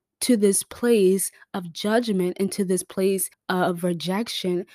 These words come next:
because right now you are in a space that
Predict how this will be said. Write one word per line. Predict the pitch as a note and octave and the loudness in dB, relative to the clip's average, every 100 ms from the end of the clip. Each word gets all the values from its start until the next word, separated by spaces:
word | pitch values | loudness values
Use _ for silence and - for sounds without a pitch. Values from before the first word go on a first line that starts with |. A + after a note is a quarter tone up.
| _ | _
because | - A3 A3+ G#3 | -8 -4 -2 -2
right | F3+ F#3+ - | 0 -2 -2
now | F#3+ G#3 A#3+ | -2 0 0
you | G#3+ G3+ | 2 0
are | F#3+ | 0
in | F#3+ | -2
a | F3+ | -2
space | - - G3 G#3+ F#3+ F#3 _ _ | -2 -6 0 0 0 -4 _ _
that | G3 F3+ - | -6 -6 -8